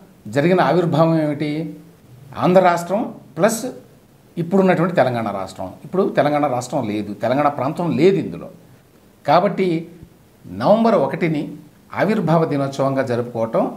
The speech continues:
అవివేకం. ఇక మిగిలింది అక్టోబర్ ఒకటి, ఆ రోజున జరుపుకోవటం సముచితం. లేదు, ఇంకా ఏమైనా అనుమానాలుంటే ఇప్పుడున్నటువంటి ప్రభుత్వం,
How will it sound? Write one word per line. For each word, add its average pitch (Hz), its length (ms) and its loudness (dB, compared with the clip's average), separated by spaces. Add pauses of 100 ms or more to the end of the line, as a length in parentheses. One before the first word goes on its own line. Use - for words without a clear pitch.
(140)
అవివేకం. 110 480 -2 (580)
ఇక - 140 2
మిగిలింది 196 520 0 (140)
అక్టోబర్ 165 360 2
ఒకటి, 120 300 -4 (640)
ఆ 151 200 4
రోజున 208 360 4
జరుపుకోవటం 143 480 -2 (100)
సముచితం. 113 400 -6 (600)
లేదు, 165 500 4 (440)
ఇంకా 170 300 4
ఏమైనా 160 420 0
అనుమానాలుంటే 131 880 -2 (520)
ఇప్పుడున్నటువంటి 175 600 2
ప్రభుత్వం, 131 440 -2